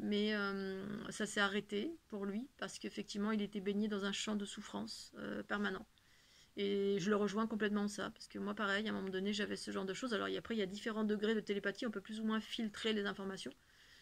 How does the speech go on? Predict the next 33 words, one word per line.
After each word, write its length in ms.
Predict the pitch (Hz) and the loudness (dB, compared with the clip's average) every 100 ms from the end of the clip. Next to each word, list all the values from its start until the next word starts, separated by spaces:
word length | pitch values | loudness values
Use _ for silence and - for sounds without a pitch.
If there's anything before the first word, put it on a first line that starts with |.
| - | -8
Mais 60 | 214 | -2
j'ai 120 | 185 | 4
eu 20 | |
une 80 | 226 | 6
période 320 | 233 214 240 | 8 8 6
où 60 | 226 | 6
moi, 160 | 202 240 | 4 4
j'ai, 540 | 220 196 185 180 180 | 4 4 4 4 0
je 80 | 180 | 0
recevais 320 | 208 233 220 | 0 2 2
ça 220 | 220 208 | 2 2
aussi, 360 | 202 190 226 277 | 2 -2 -6 -6
et 200 | - 208 | -2 0
je 140 | 196 196 | 0 -2
me 80 | 190 | -2
disais, 160 | 214 | 0
mais 100 | 220 | 0
en 80 | 196 | 0
fait, 220 | 165 - - | -4 -8 -6
euh, 600 | - 196 196 196 101 - 247 - | -4 -2 -2 -2 -4 -6 -10 -8
et 80 | 208 | -4
j'ai 120 | 196 | 0
déjà 140 | 185 202 | 0 0
fait 120 | 202 | 0
des 60 | |
vidéos 200 | 196 196 202 | 0 2 0
là-dessus, 320 | 196 - - 311 | -2 -8 0 4
<clears throat> 680 | 269 - - - - - | 4 2 -12 -20 -20 -14
je 120 | - 208 | -2 -2
souhaite 240 | - 208 | 0 2
ça 100 | 226 | 2
à 40 | |
personne, 400 | 220 220 247 233 | 2 0 0 0